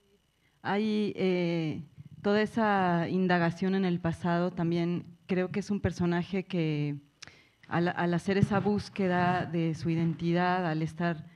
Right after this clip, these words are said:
en ese momento, digamos, en, en jaque, ¿no? Trata de comprender a través de eso, de las huellas, pero también de, de las emociones. Es como un personaje que quizá pareciera que recuerda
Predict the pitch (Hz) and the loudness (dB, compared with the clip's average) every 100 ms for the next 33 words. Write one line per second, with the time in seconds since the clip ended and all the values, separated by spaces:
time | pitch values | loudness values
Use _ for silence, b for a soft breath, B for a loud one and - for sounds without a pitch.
0 | B B - 165 170 185 170 165 165 165 | B B -4 0 0 0 0 2 0 0
1 | 170 160 160 151 151 156 160 160 156 156 | 0 2 0 0 -2 0 0 0 -2 0
2 | 160 156 196 185 185 170 175 165 180 226 | -2 0 0 0 0 -4 -2 -2 -4 -6
3 | B B B B 190 190 214 202 196 185 | B B B B -4 0 2 2 0 2
4 | 180 180 185 196 190 170 175 175 175 180 | 2 2 0 -2 0 0 2 0 -2 -2
5 | 165 160 160 160 156 151 151 160 165 180 | 0 -2 -4 -4 -4 -2 -4 -4 -2 0
6 | 175 175 - 156 156 160 160 165 170 170 | 0 -2 -2 -2 0 0 0 0 0 0
7 | 160 151 160 B B - 165 165 175 180 | -2 -4 -8 B B -6 -2 -2 0 0
8 | 180 180 202 202 202 262 226 226 226 - | 0 0 0 0 -2 0 2 2 0 -2
9 | 202 190 190 220 - 190 170 160 - B | -2 -2 -4 -6 -4 -2 -2 -4 -10 B
10 | B - 180 202 185 185 190 175 190 190 | B -8 -6 -2 -2 0 -2 -2 -2 -2
11 | 202 196 170 160 156 B B B - - | -2 -2 -2 -2 -6 B B B -8 0
12 | 175 175 202 208 214 226 226 | 0 2 2 2 2 0 -2